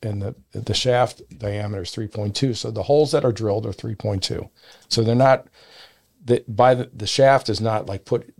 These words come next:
putting radial force on the, on the bone, except if we didn't tap it. So then we tap the,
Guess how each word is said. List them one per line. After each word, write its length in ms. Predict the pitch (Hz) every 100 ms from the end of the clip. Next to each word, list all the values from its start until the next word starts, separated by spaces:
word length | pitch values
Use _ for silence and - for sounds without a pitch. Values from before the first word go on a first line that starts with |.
| -
putting 240 | 117 101
radial 320 | 107 110 110
force 480 | 98 123 120 120 - _ _ _
on 140 | 110 107
the, 60 | - - - _ _ -
on 200 | 110 104
the 60 |
bone, 360 | 101 120 120 - - _
except 560 | - - - 151 143 123
if 180 | 104 113
we 140 | 101
didn't 380 | 110 107 104 -
tap 340 | - 139 123
it. 160 | - -
So 140 | -
then 180 | 107 120
we 80 | 127
tap 480 | 120 135 135 156 -
the, 220 | 113 -